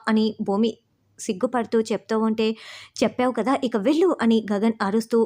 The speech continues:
"షటప్" అని తిడుతూ ఉంటాడు. "బావా, నేను ఎలా వెళ్తాను? ఇప్పుడు నేను నీకు వీపు రుద్దాలి కదా" అని భూమి అంటుంది. "నేను రుద్దుకోగలను, నువ్వు వెళ్తావా లేదా?" అని గగన్ అరుస్తూ ఉంటే, "ఏంటి బావా, నీకు నువ్వే రుద్దుకుంటావా? మరి రుద్దుకోవాలంటే టవలు,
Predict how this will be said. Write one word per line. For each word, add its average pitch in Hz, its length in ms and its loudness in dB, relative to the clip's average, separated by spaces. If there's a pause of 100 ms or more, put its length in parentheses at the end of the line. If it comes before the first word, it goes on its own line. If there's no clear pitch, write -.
"షటప్" 349 460 -2
అని 220 200 2 (100)
తిడుతూ 208 340 -2
ఉంటాడు. 226 420 2 (360)
"బావా, 214 280 2 (100)
నేను 220 260 4 (100)
ఎలా 214 200 4
వెళ్తాను? 233 480 2 (320)
ఇప్పుడు 240 220 0
నేను 226 260 2
నీకు 214 240 0 (100)
వీపు 349 280 4
రుద్దాలి 247 400 2
కదా" 240 280 0 (100)
అని 226 160 4 (100)
భూమి 214 380 2
అంటుంది. 226 440 2 (340)
"నేను 339 240 6
రుద్దుకోగలను, 233 880 2
నువ్వు 339 180 4
వెళ్తావా 247 440 2
లేదా?" 233 360 0
అని 233 240 4
గగన్ 214 380 0
అరుస్తూ 226 380 -2
ఉంటే, 226 260 2 (360)
"ఏంటి 226 220 2
బావా, 226 300 2 (280)
నీకు 254 200 2
నువ్వే 240 300 4
రుద్దుకుంటావా? 233 720 0 (300)
మరి 214 180 2 (120)
రుద్దుకోవాలంటే 226 800 0
టవలు, 226 420 2